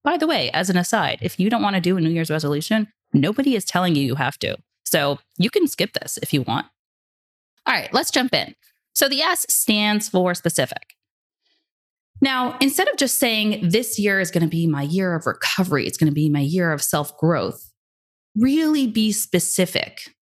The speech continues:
in how you want that to look. And so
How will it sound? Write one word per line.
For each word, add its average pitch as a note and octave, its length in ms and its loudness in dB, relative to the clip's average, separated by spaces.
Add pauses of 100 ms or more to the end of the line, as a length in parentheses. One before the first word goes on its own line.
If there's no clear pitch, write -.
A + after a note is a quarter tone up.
(380)
in F3+ 140 4
how G3 640 0
you F3 180 2
want D#3 420 0
that - 240 -2
to - 120 -2
look. D3 460 -4 (600)
And A3+ 140 0
so G#3 480 0